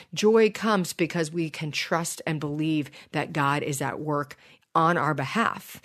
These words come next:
And because of that, we actually feel freed up to experience the full range of emotion, times where we persevere and work hard, and time where we get to celebrate and be joyful.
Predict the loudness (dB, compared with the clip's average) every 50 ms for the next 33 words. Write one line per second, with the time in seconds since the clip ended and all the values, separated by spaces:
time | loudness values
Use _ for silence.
0 | -20 -20 -20 -12 -6 -2 2 2 2 4 4 4 4 4 4 4 4 4 4 4
1 | 4 4 4 2 2 -2 -4 -2 -2 0 -2 -2 -2 -4 -4 -2 0 0 2 2
2 | 2 2 0 0 -2 -6 -4 -4 -4 -2 -2 -4 -2 2 4 6 6 6 6 4
3 | 2 -2 -4 -6 -4 -2 0 0 0 2 2 4 4 4 4 4 4 2 0 0
4 | 0 0 0 0 -2 -2 -4 -4 -4 -4 -4 -4 -6 -8 -12 -14 -16 -14 -10 -2
5 | 4 6 8 8 8 6 4 2 2 4 4 2 2 4 4 4 4 4 0 0
6 | 0 0 0 0 -2 0 0 -2 -2 -2 0 4 4 6 4 4 2 -2 -6 -2
7 | 2 2 2 4 4 2 2 2 2 0 0 -2 -4 -6 -4 0 0 2 2 2
8 | 0 0 0 0 -2 -2 -6 -12 -18 -16 -8 -4 -2 -2 -2 -2 -4 -4 -4 -4
9 | -2 -2 -4 -6 -8 -10 -12 -12 -12